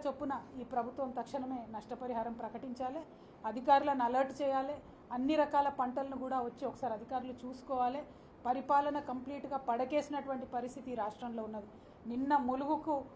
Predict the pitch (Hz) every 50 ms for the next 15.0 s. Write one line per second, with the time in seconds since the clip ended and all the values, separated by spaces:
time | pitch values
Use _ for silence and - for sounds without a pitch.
0 | - - - 226 226 262 269 294 302 - 277 269 277 285 285 277 - - 277 262
1 | 269 269 262 269 262 - - 277 262 277 269 247 254 233 233 240 240 240 240 254
2 | 247 254 254 254 269 247 - - - - - - - 254 240 247 269 285 285 277
3 | - - 254 247 254 254 254 - 254 254 240 247 240 240 240 240 233 240 233 -
4 | - 285 302 349 370 - - - - - - - - - - 226 - 294 285 269
5 | 269 262 269 - - 285 294 302 320 330 269 233 285 233 247 285 269 - 262 226
6 | - - 294 - 302 302 285 294 269 - 269 277 262 262 247 - - 254 240 -
7 | 302 302 311 311 294 247 - - - - - - - - - 220 254 269 262 311
8 | 302 302 - 311 262 233 240 240 240 277 285 285 277 - - 285 262 - 269 254
9 | - - 285 269 247 233 - - - - - - 208 226 247 247 - 320 294 302
10 | 294 285 247 254 262 254 262 277 262 240 240 226 214 214 226 214 254 254 262 240
11 | 233 226 254 247 240 233 240 233 226 226 226 226 - - - - - - - -
12 | - 269 262 269 294 277 277 277 262 262 262 262 247 233 262 196 233 226 233 233
13 | 247 262 269 277 269 262 247 247 - 233 226 220 - - - - - - - -
14 | - - - - - 214 226 247 269 262 - - 320 294 285 294 285 277 277